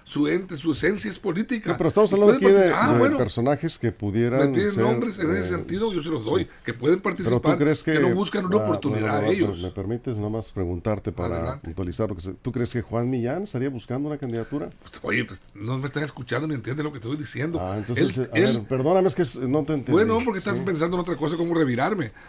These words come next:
Speaker 2: A ver.
Speaker 1: Él, él está en todo su derecho. Pueden decir, bueno, mu-, muerto políticamente en el sentido de la oportunidad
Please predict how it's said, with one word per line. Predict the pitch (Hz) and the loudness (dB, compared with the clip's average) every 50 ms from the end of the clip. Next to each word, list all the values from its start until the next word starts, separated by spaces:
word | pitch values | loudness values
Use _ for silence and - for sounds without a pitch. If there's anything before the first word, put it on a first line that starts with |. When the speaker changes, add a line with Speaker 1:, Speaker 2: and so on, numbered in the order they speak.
| - 98 | -6 -6
Speaker 2:
A | 98 | -4
ver. | 95 92 87 - - - - _ - - - - _ _ _ - - - | -4 -4 -6 -8 -10 -16 -20 _ -20 -20 -20 -20 _ _ _ -10 -2 2
Speaker 1:
Él, | 170 208 226 - - | 2 2 2 2 4
él | 180 220 247 247 240 - - - - _ _ - | 4 4 4 2 -2 -8 -14 -20 -20 _ _ 0
está | 151 143 143 - 170 | 0 0 0 0 -2
en | 180 175 | -2 0
todo | 196 190 208 208 170 | 0 0 0 0 2
su | 185 165 | 2 2
derecho. | 170 170 165 170 135 - - - - - - - | 2 2 0 -2 -6 -8 -12 -20 -20 -20 -8 -2
Pueden | - 190 220 233 | 2 4 4 4
decir, | 214 170 160 214 214 | 4 2 0 0 0
bueno, | 214 220 247 247 220 - 165 160 | 0 0 0 -2 -4 -8 -10 -12
mu-, | 165 165 165 - | -10 -10 -10 -6
muerto | 151 165 185 202 208 - 220 202 | -2 0 2 2 2 0 -2 -2
políticamente | 180 165 170 175 190 190 185 160 175 185 196 196 175 | 0 0 0 0 0 -2 -2 -2 -2 0 0 2 2
en | 170 160 | 2 2
el | 156 135 | 0 -2
sentido | 143 143 131 135 175 190 | -4 -4 0 4 4 6
de | 185 185 | 6 6
la | 180 | 4
oportunidad | 175 175 165 160 147 - 139 127 123 113 110 113 113 - | 2 2 0 -2 -2 -2 -4 -4 -2 0 0 -2 -2 -4